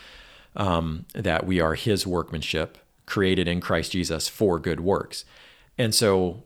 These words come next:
I was kind of explaining that point in today's sermon, and one of our sisters in the, uh, conversation afterwards brought up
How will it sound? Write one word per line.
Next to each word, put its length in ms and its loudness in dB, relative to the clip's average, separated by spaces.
I 120 4
was 140 0
kind 160 4
of 60 0
explaining 380 0
that 140 0
point 220 -2
in 40 -4
today's 300 -2
sermon, 400 0
and 180 -2
one 120 2
of 80 -2
our 80 0
sisters 560 -2
in 440 -2
the, 280 -2
uh, 280 -4
conversation 640 -4
afterwards 560 -2
brought 300 0
up 320 0